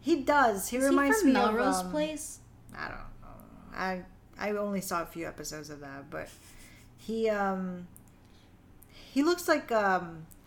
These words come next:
Speaker 1: who's that guy from Dirty Dancing, but a younger version?
Speaker 2: Patrick
Speaker 1: He
Speaker 2: Swayze?
Speaker 1: kinda looks like Patrick Swayze. No?
Speaker 2: No, girl, I don't see it. <laughs>
Speaker 1: Like a young, bigger Patrick Swayze? No, you don't see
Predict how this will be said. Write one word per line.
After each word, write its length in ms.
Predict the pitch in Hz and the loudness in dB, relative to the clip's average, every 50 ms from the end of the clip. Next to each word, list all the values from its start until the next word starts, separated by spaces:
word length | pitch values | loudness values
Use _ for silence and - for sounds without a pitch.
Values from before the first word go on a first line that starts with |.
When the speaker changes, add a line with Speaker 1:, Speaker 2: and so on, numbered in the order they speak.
| - - | -14 -10
Speaker 1:
who's 160 | 247 262 262 - | -8 -6 -6 -4
that 220 | 320 302 269 240 | -4 -4 -4 -6
guy 180 | 226 208 208 214 | -6 -6 -8 -10
from 220 | 208 - 214 208 196 | -8 -8 -6 -6 -4
Dirty 260 | 190 185 185 185 180 | -2 -2 -2 -2 -4
Dancing, 380 | 175 175 160 165 165 - 185 170 | -4 -6 -8 -8 -8 -10 -8 -6
but 100 | 170 165 | -4 -4
a 60 | 165 | -4
younger 380 | 165 160 165 165 170 175 175 175 | -4 -4 -6 -6 -6 -6 -8 -6
version? 480 | 165 175 180 175 - 196 190 185 190 196 | -6 -8 -8 -8 -8 -10 -8 -8 -8 -8
Speaker 2:
Patrick 340 | 196 - 226 - 247 247 - | -8 -10 -10 -10 -10 -10 -8
Speaker 1:
He 360 | - - - 294 277 277 330 | -10 -8 -4 0 0 2 2
Speaker 2:
Swayze? 20 | |
Speaker 1:
kinda 260 | - 285 330 403 415 392 | 0 0 2 6 6 8
looks 180 | 311 294 294 - | 8 6 6 4
like 180 | 359 240 - - | 2 2 2 2
Patrick 360 | 285 240 226 233 - 190 - | 2 2 2 0 -2 -6 -8
Swayze. 640 | - - 196 180 175 170 165 165 165 160 156 156 160 - - - - - - - - - - - | -6 -6 -4 -4 -4 -6 -6 -8 -10 -10 -12 -14 -16 -18 -20 -20 -20 -20 -20 -20 -20 -20 -12 -6
No? 520 | - 269 294 320 349 392 427 427 440 453 453 - - - - - - - - - - - - - - - - - 208 190 | -2 0 2 2 2 0 0 -2 -4 -8 -10 -14 -20 -20 -20 -20 -20 -20 -20 -20 -20 -20 -20 -20 -20 -20 -20 -18 -16 -16
Speaker 2:
No, 80 | 190 185 190 185 | -14 -14 -16 -16
girl, 440 | 190 190 190 190 196 202 208 214 - - - | -16 -16 -16 -16 -16 -16 -16 -18 -14 -2 2
I 40 | 427 | 2
don't 60 | 453 | 2
see 300 | - - - - - - 285 | 2 0 -8 -6 0 2 2
it. 60 | - - | 2 0
<laughs> 1000 | - - - - - - - - - 330 311 - - 320 - - - 320 - - | -4 -10 -12 -14 -14 -18 -20 -14 -12 -12 -10 -10 -10 -12 -8 -8 -8 -8 -2 0
Speaker 1:
Like 200 | 240 247 254 277 | 0 0 2 0
a 60 | 247 | 0
young, 680 | 233 208 190 202 202 208 220 226 226 233 233 233 226 208 | 0 0 2 2 2 2 0 0 0 0 0 0 -2 -4
bigger 680 | 185 185 180 175 214 214 196 220 220 220 226 226 226 226 | -4 -6 0 2 2 2 4 4 2 2 2 0 -2 -6
Patrick 480 | - - 233 226 220 - - 247 233 240 | -8 -10 -10 -10 -10 -10 -12 -12 -12 -10
Swayze? 680 | - - - 233 226 226 233 226 - 247 240 240 240 254 262 - - - - - - - - - - | -12 -12 -10 -10 -8 -8 -10 -10 -10 -12 -12 -10 -10 -12 -12 -16 -20 -20 -20 -20 -20 -20 -20 -14 -12
No, 220 | 240 240 254 269 277 | -10 -8 -6 -4 -4
you 120 | 277 269 | -4 -6
don't 140 | 247 247 247 | -8 -10 -12
see 140 | - - 262 | -12 -12 -12